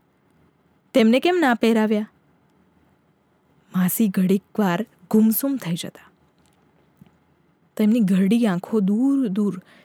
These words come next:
કંઈ જોતી સ્થિર થઈ જાય તે પહેલાં મને કહેતા, "કૂકાને પહેરાવીશું." ડબ્બામાં હજી મોટી ગોળાકાર પોટલી દેખાતી.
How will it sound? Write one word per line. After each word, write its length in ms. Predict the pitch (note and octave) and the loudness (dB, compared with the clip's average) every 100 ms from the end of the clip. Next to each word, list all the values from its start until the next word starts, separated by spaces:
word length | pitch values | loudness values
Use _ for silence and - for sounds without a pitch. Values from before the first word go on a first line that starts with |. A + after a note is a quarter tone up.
| - | -2
કંઈ 180 | A3 A3+ | 0 2
જોતી 500 | G#3+ G3 F#3 G#3+ B3 | 2 0 0 -2 -2
સ્થિર 360 | - - B3 | -4 -2 -2
થઈ 220 | B3+ G#3+ | 0 0
જાય 300 | F#3 F3 E3 - - _ - | 0 -2 -4 -8 -16 _ -2
તે 140 | A#3+ | -2
પહેલાં 420 | A#3+ G3 G3+ A3 | 0 0 0 0
મને 220 | G3+ F#3+ | 0 0
કહેતા, 500 | A3+ F3+ E3 - A2 _ _ _ - _ _ _ _ _ _ _ _ _ _ - | -2 -6 -8 -10 -18 _ _ _ -20 _ _ _ _ _ _ _ _ _ _ -2
"કૂકાને 440 | A#3+ G#3+ C4 C4 | 0 2 2 2
પહેરાવીશું." 680 | A3+ F#3 F#3 F3+ F#3 - - - _ _ _ _ _ _ _ _ _ _ _ _ _ _ _ _ - | 2 2 2 -2 -4 -10 -14 -20 _ _ _ _ _ _ _ _ _ _ _ _ _ _ _ _ -2
ડબ્બામાં 380 | G#3 C#4+ F4+ D4+ | 2 2 0 0
હજી 280 | G#3+ G3+ D4 | 0 2 2
મોટી 420 | B3+ F#3 F#3 D4 | 2 2 2 0
ગોળાકાર 540 | G3 G#3 G3 G3+ B3 | 2 2 2 2 0
પોટલી 400 | C4 G3 F#3+ G3 | 0 -4 -2 -2
દેખાતી. 520 | E3+ D3+ F3 - - | -2 -4 -8 -12 -16